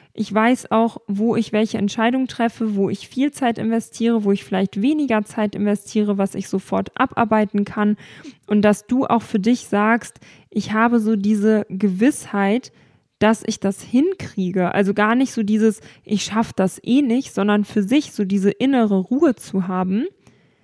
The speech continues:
zu sagen, „Ich krieg das hin.“ Und ich hab ja auch eine Community, die mir den Rücken stärkt und sagt, wenn ich es nicht hinbekomme, also wenn ich vielleicht mal einen Tag hab, wo es wirklich beschissen läuft, gibt's ja auch,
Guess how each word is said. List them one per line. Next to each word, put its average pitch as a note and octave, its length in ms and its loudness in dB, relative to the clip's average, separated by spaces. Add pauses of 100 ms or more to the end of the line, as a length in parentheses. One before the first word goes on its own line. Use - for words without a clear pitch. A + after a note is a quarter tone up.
(460)
zu - 160 -6
sagen, G#3+ 580 2 (380)
„Ich G3+ 220 -2
krieg - 280 -2
das G3+ 240 -2
hin.“ C4+ 380 0 (100)
Und G#3 320 2 (240)
ich G#3 240 -2
hab A#3 160 -2
ja A#3 200 0
auch A3 120 2
eine G#3+ 140 2
Community, A3 640 0
die G3 140 0
mir G#3 120 2
den F#3+ 180 0
Rücken G3 360 -2
stärkt G3+ 480 -2
und G3+ 180 0
sagt, G3+ 460 -2 (840)
wenn G#3+ 300 2
ich - 140 -4
es G3 180 -4
nicht D#4+ 300 0
hinbekomme, F#3+ 580 0
also G3 180 0
wenn G#3+ 140 2
ich A3+ 100 -2
vielleicht A3 220 0
mal G#3 60 -2
einen G3+ 100 -2
Tag B3 220 -6
hab, G#3 160 -4
wo G3+ 40 0
es G#3 140 -4
wirklich A3 340 -2
beschissen G3+ 480 -2
läuft, F#3 540 -4
gibt's - 240 -2
ja - 180 0
auch, C4 300 2